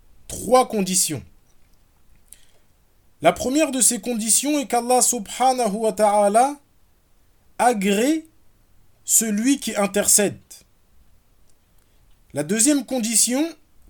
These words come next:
qu'Allah subhanahu wa ta'ala agrée celui pour qui on intercède. Et la troisième condition est qu'Allah subhanahu wa ta'ala donne sa permission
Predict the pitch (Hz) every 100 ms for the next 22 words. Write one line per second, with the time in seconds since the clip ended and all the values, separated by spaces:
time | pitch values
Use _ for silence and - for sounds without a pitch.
0 | - 196 208 247 240 233 185 - 254 269
1 | 240 196 220 220 214 214 214 208 226 214
2 | 220 269 311 _ _ _ _ - _ -
3 | - 240 240 233 240 277 302 - - -
4 | - 208 - - 302 330 247 233 208 208
5 | 208 - 185 - - - - _ _ -
6 | - - - _ - _ - _ - -
7 | 175 208 208 - 247 262 226 269 220 247
8 | 220 220 - - 254 311 - _ _ _
9 | _ _ _ _ 185 190 214 202 214 247
10 | 240 208 196 - - 247 254 233 190 202
11 | 208 202 214 208 202 180 139 226 277 233
12 | 233 190 214 214 202 - 294